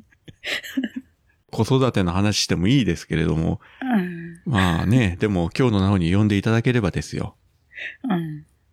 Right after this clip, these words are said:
Speaker 1: 今日のなおに呼ぶということは、結局なおさんをいじるしかないということになるよな。
Speaker 2: そうだよ。なおさん主役だもんだって。
Speaker 1: ねえ。うん。
Speaker 2: うん。
Speaker 1: いや、相変わらずね、まあ、Twitterとね、番組で、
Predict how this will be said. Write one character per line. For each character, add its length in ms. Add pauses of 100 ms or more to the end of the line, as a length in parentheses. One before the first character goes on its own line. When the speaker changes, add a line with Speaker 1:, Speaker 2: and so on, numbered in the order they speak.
(120)
Speaker 1:
今 140
日 100
の 80
な 100
お 80
に 160
呼 240
ぶ 160
と 160
い 120
う 100
こ 160
と 180
は、 160
結 220
局 240
な 100
お 100
さ 120
ん 80
を 80
い 80
じ 100
る 140
し 80
か 160
な 120
い 60
と 120
い 20
う 60
こ 100
と 120
に 80
な 140
る 80
よ 80
な。 560 (640)
Speaker 2:
そ 380
う 20
だ 160
よ。 160
な 160
お 80
さ 160
ん 80
主 140
役 220
だ 120
も 160
ん 40
だ 100
っ 40
て。 160 (880)
Speaker 1:
ね 580 (340)
え。 40
う 20
ん。 40 (220)
Speaker 2:
う 20
ん。 20
Speaker 1:
い 40
や、 180
相 200
変 120
わ 60
ら 60
ず 80
ね、 340 (340)
ま 80
あ、 20
Twitter 480
と 140
ね、 100
番 240
組 220
で、 280